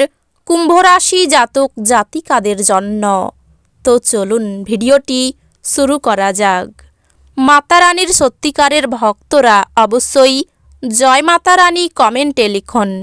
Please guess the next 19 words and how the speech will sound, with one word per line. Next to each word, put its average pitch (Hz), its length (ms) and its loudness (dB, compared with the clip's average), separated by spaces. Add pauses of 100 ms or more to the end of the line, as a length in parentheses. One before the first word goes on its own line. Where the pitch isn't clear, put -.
(680)
আপনারা 320 540 2
মাতা 254 360 0
রানীর 254 380 2 (460)
আশীর্বাদ 220 640 0 (120)
পাবেন, 196 340 -2 (760)
আপনাদের 311 560 0
সকল 302 480 0
মনোকামনা 254 800 0 (440)
পূরণ 247 340 2
হবে। 190 400 -2 (680)
আপনার 311 460 -2
দয়ালু 277 440 0
স্বভাব 262 540 -4 (200)
আজ 233 240 0 (140)
অনেক 294 340 0
খুশির 370 460 0
মুহূর্ত 294 460 0 (100)
বয়ে 233 340 2
আনবে। 214 440 0